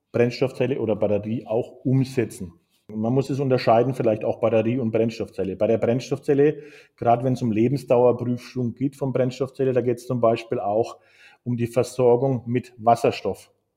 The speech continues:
ne? Jeder hat da Angst, Wasserstoff, Sauerstoff, äh, irgendwo kommt der Funke auf, Knallgasexplosion.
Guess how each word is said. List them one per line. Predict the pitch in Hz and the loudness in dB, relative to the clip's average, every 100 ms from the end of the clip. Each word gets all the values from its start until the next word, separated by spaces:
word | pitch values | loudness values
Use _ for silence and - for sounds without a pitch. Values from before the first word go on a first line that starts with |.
| _ - | _ -10
ne? | 110 131 _ - | -10 -10 _ -4
Jeder | 123 135 | 0 6
hat | 135 | 6
da | 135 123 | 6 4
Angst, | 139 160 131 | 2 -2 0
Wasserstoff, | 123 151 139 143 - | 2 2 2 0 0
Sauerstoff, | - 123 123 127 - 131 131 - 131 | -2 4 4 4 2 -2 -4 -14 -10
äh, | |
irgendwo | 123 127 120 123 117 | -6 -2 -2 -2 -4
kommt | 127 117 | -2 -2
der | 107 | -2
Funke | 120 135 139 | -2 -2 2
auf, | 127 131 - | 0 0 -4
Knallgasexplosion. | 110 123 131 127 120 - 120 - 120 131 | -2 2 2 0 -6 -8 -10 -4 -2 -2